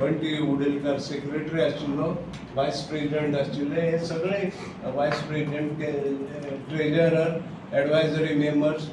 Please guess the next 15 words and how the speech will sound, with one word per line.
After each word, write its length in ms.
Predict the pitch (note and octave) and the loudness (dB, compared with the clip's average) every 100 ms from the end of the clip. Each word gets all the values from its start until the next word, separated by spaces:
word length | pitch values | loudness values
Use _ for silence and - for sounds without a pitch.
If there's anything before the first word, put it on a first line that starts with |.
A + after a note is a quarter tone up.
| D3+ | -2
हे 100 | F#3 | 0
सगळे 400 | G3+ G3 A3+ A#3+ | 2 2 4 6
आमी 460 | A#3+ A#3+ B3 - - | 6 4 0 -2 -2
म्युनिसिपालिटी 640 | F3 F3 E3+ G#3+ A3 G#3 | 2 2 4 4 4 6
आशिल्ले 720 | G#3 E3+ F3 F3+ G3+ - - - - | 4 4 2 2 0 -2 -8 -12 -2
आनी 120 | D#3 | 2
तांचे 360 | E3+ G3 A3 A#3+ | 6 6 6 4
मुखार 540 | A#3+ A#3 A#3 A#3 A#3 - - - - - | 2 2 2 6 6 2 -6 -12 -12 2
सी 140 | F3+ | 6
ओ 260 | G3 B3 A#3 | 8 6 6
आमी 260 | A3 G#3 | 4 4
सांगलें 540 | F3+ D#3 D3 C#3+ E3 G3 - - - - - | 2 0 0 0 0 -2 -6 -12 -14 -12 -6
की 280 | A#3+ - - | -6 -4 6
आमचे, 680 | A3 B3+ B3 C4 B3+ B3+ B3 B3 - - - - | 8 8 6 6 8 8 6 4 -2 -8 -10 -2
अ, 200 | E3 D#3+ | 2 2